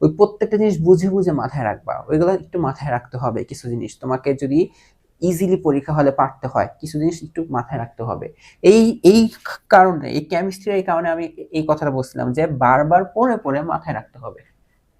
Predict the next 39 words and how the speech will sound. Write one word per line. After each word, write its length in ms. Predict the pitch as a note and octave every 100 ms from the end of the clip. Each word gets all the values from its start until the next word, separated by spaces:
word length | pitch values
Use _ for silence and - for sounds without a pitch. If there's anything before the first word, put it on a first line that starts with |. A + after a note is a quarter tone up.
| _ -
ফিজিক্সে 440 | G3+ G#3 G#3 F#3+
এতটাও 340 | D#3+ D#3+ E3
প্যারা 200 | D#3+ C#3
লাগে 220 | A#2+ A#2+ A#2+
না, 140 | - -
ফিজিক্স 280 | D3 D#3+ - - -
হয়ে 260 | D#3+ D#3+
যায়, 160 | C#3+ B2
প্র্যাকটিস 360 | C#3 C3+ - -
করলেই 240 | D3+ D#3+
হয়ে 120 | E3+
যাবে। 240 | D#3+ F3 D4 - -
কেমিস্ট্রিতে 540 | G3 G#3+ - F#3+ G#3
একটু 260 | F#3 - G3+
বারবার 360 | C#3+ C#3 D3
পড়ে 200 | D3 D#3
পড়ে 180 | C#3+ F3+
মাথায় 320 | F#3+ A#2+ C#3
রাখা 200 | A2+ -
লাগবে, 300 | - B2 A#2 - _ _ _ _ -
ঠিক 140 | A3
আছে? 220 | C#4+ - - _ _ _ _ _ _ _ _ _ _ _ _ _ _ _ _ -
এরপর 300 | B3 B3+ B3+
তোমাদের 340 | A#3+ G3+ G3+
আসতে 180 | F#3+ G3
হচ্ছে 180 | G3 A3
হায়ার 400 | - E3 D3+ G#2+
ম্যাথ। 260 | F#2 - - _ -
তো 60 |
হায়ার 320 | - F3 A#3
ম্যাথ 140 | B3+ C4
নিয়ে 160 | B3
আবার 160 | A3+ G3+
একটা 180 | G3 F3+
ধারণা 360 | E3 E3+ F3+
থাকে 260 | E3+ F3+ E3
যে 100 | E3
হায়ার 840 | D#3+ - D#3+ F3+ F#3 F#3 F#3 F#3
ম্যাথ 520 | C3+ C#3 D#3+ C#3 -